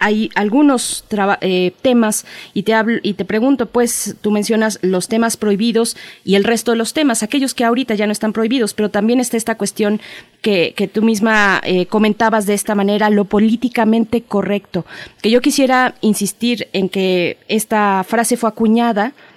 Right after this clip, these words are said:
Si alguien tiene una referencia anterior, que nos la comparta, pero hasta donde yo he llegado, esta frase fue acuñada en los años noventa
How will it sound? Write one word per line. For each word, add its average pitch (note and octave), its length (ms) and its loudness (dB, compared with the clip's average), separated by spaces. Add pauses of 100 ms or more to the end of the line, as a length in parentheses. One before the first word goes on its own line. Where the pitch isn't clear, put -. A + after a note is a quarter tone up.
(260)
Si - 200 -2
alguien E4 180 4
tiene D#4+ 240 4
una D4+ 180 6
referencia A3 580 0
anterior, G#3+ 440 0
que G#3+ 100 -2
nos F3+ 160 0
la F#3 100 -2
comparta, G#3+ 460 -2
pero G3+ 160 0
hasta G3 200 -2
donde G3+ 240 2
yo A3 100 -2
he C#4 80 0
llegado, A#3+ 480 0
esta G#3+ 240 -4
frase G#3+ 260 -4
fue G#3+ 140 -4
acuñada G#3 320 0
en G#3 80 2
los F3 160 -2
años G#3 220 -2
noventa A3 580 0